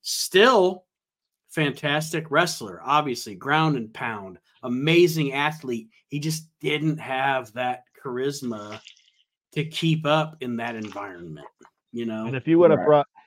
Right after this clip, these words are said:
Speaker 2: if you, if you would have brought out the Jim Cornette, Dan Severn act in, like, eighty-seven in, like, the N W A,
Speaker 1: Yeah.
Speaker 2: I would have been
Speaker 1: Imagine
Speaker 2: huge.
Speaker 1: Dan Severn and Doctor Death.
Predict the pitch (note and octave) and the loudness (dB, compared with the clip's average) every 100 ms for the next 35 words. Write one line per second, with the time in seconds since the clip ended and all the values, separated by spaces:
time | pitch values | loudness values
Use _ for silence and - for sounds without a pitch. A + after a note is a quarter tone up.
0 | _ - B2+ C#3 E3+ C#3+ D3+ F3 E3 C3+ | _ -6 -4 -2 0 2 6 6 6 4
1 | C#3 C#3 C#3 C#3 C#3 C3+ - - _ _ | 4 6 8 8 6 2 -4 -20 _ _
2 | _ _ _ _ _ _ - A#2+ A2+ A2 | _ _ _ _ _ _ -16 -10 -8 -8
3 | G#2+ G2+ - _ _ _ G2+ B2+ C#3 C3 | -10 -14 -16 _ _ _ -4 0 0 -2
4 | D3+ C3 B2+ B2+ G2+ A2 A2 A#2+ A#2 - | 0 0 0 -4 -8 -10 -8 -6 -8 -6
5 | B2 A#2 B2 A#2+ A2 G#2+ - - A#2 A#2+ | -4 0 0 0 -4 -12 -16 -8 -6 -6
6 | - _ - - - _ _ _ _ _ | -8 _ -20 -20 -20 _ _ _ _ _
7 | _ _ A#2 A2+ A2 A2 - A#2 A#2+ A#2+ | _ _ -12 -6 -6 -6 -8 -4 -2 -2
8 | A2 - A2 B2 C#3+ D3 C#3 _ _ _ | -4 -4 -2 0 -2 -4 -10 _ _ _
9 | - A2+ G#2+ G#2+ A2 G#2+ G#2+ A#2 A2+ A2 | -14 -6 -6 -4 -2 0 2 0 0 -4
10 | G2 G2+ C3 D#3 _ _ _ _ _ _ | -4 -4 -4 -6 _ _ _ _ _ _
11 | _ C3+ C#3 G#2 A2 C3 D#3+ A3 D4 C#4 | _ -2 -2 -2 -4 -2 0 4 4 4
12 | A3+ D#3+ F3+ G#3 A3 - G3+ G#3 G#3 F3+ | 2 4 6 6 4 4 6 8 8 6
13 | D#3 D3 D#3+ D#3+ D3 - C3 A#2+ - - | 4 4 4 2 -4 -2 -2 -2 -6 -20